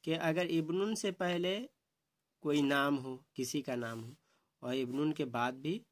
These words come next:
किसी का नाम हो, तो ये ना लिखा जाएगा, ना पढ़ा जाएगा। यही यहाँ पे बताया, ये देख लें यहाँ पे, बिला लुबुनो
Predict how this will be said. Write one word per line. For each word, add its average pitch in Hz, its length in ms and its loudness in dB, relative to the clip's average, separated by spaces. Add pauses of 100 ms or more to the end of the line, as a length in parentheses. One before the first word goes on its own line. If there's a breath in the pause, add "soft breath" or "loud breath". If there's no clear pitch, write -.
(160)
किसी 143 220 -4
का 135 160 -2
नाम 117 260 -2
हो, 131 220 -12 (520 loud breath)
तो 214 300 0 (180)
ये 147 260 0
ना 165 140 6
लिखा 147 420 4
जाएगा, 190 340 2
ना 156 120 2
पढ़ा 110 340 -4
जाएगा। 98 400 -10 (1040)
यही 143 260 4
यहाँ 117 160 -2
पे 113 120 -6
बताया, 104 380 -6 (840)
ये 147 140 8
देख 123 300 2
लें 123 100 -4
यहाँ 117 220 -8
पे, - 460 -16
बिला 180 580 8 (500)
लुबुनो 160 920 4